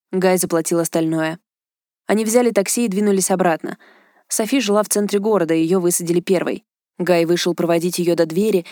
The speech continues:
и она долго и эмоционально что-то говорила, схватив его за руку.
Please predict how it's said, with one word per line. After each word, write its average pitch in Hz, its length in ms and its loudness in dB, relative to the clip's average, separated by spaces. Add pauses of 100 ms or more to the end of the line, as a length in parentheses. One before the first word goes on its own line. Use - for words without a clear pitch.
(140)
и 226 80 -2
она 208 220 2
долго 196 320 0
и 180 80 4
эмоционально 180 560 0
что-то 175 260 -2
говорила, 175 460 2
схватив 170 400 -2
его 170 240 0
за 160 160 0
руку. - 280 -8